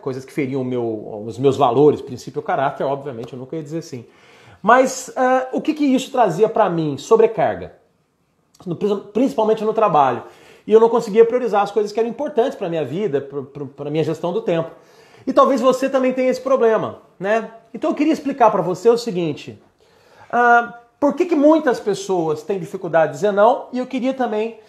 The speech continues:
explicar pra vocês, é, onde que tá o equilíbrio na busca dessa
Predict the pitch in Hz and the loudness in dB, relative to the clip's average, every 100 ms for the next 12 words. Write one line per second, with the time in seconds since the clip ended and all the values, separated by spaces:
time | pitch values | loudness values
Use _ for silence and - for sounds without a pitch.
0 | _ 175 - 214 208 202 180 185 - 233 | _ -16 -10 2 2 2 -2 -6 0 2
1 | 196 - - _ _ _ _ 220 214 - | 2 -2 -14 _ _ _ _ 6 6 4
2 | 262 311 - - 247 247 262 262 226 214 | 2 0 -6 0 2 2 -4 -6 -6 -4
3 | 247 214 269 277 262 _ _ _ 226 226 | -4 -4 -4 -6 -10 _ _ _ 0 0
4 | 151 151 196 220 - - 262 262 - _ | -2 -4 -2 -2 -4 0 0 0 -10 _
5 | _ _ 143 185 185 - 208 196 185 175 | _ _ 4 4 4 4 6 8 6 6
6 | 165 156 | 4 0